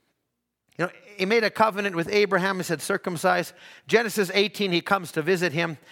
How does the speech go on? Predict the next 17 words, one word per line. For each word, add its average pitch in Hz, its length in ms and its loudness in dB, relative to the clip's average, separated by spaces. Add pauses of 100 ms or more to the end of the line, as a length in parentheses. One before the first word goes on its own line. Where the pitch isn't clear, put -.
(240)
and 160 160 0
he 160 80 -2
says, 175 400 0 (280)
and 160 120 0
he 165 80 0
says, 156 220 -2 (100)
"I 190 220 4
will 190 180 0
return 175 440 -2
to 180 120 -6
you, 165 180 0
and 147 160 -4
you'll 151 160 0
have 160 220 0
your 147 100 -2
promised 147 440 -4
son." 147 240 -2